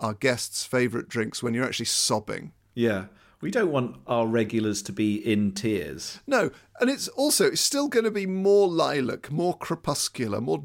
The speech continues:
Speaker 1: dusk-filled than any other pub you've ever been to. It's just gonna take that extra five percent off.
Speaker 2: Mm.
Speaker 1: However, we will never deny you beauty. <coughs> Uh, we'd like to thank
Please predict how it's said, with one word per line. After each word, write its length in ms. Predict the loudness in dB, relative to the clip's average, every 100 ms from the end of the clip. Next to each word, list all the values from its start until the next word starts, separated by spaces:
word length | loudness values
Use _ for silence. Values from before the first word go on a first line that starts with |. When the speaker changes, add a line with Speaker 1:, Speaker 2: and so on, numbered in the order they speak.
| -2
Speaker 1:
dusk-filled 1120 | 0 2 2 -2 -4 -10 -2 0 0 -4 -4 0
than 160 | 2
any 260 | 4 4 2
other 180 | 0 0
pub 260 | 0 0
you've 120 | 2
ever 180 | 0 0
been 220 | 0 0 -2
to. 260 | -6 -8 -10
It's 140 | -6
just 180 | -4 -2
gonna 180 | 0 0
take 320 | 0 -2 0
that 160 | 2 2
extra 300 | 0 -4 -6
five 500 | 0 2 2 0 -4
percent 500 | -2 0 0 -2 -4
off. 300 | -6 -8 -6 2
Speaker 2:
Mm. 680 | 6 6 6 4 2 -4 -4
Speaker 1:
However, 680 | 4 6 4 2 -4 -6 -10 _ _ _ _ _ -20 -14 -6
we 560 | -2 0 0 0 -2 -4 -12 _ 0
will 220 | 4 4
never 760 | 2 0 0 -2 -4 -4 -6 -12 _ _ -20 -10 -2
deny 440 | 0 2 2 2
you 580 | 2 0 -2 -4 -8 -12 _ _ _ -2
beauty. 520 | -2 -2 -6 -8 -12 _ _ -10
<coughs> 100 | -6 -6 -6 -10 -2
Uh, 180 | 0 2
we'd 200 | 2 4
like 180 | 2 0
to 80 |
thank 320 | -4 -2 -2